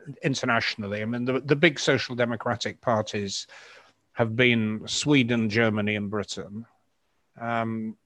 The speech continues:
Sweden's more or less held up, but it's, it's a declining force.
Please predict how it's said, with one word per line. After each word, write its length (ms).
Sweden's 1000
more 340
or 40
less 200
held 300
up, 340
but 140
it's, 400
it's 420
a 80
declining 540
force. 500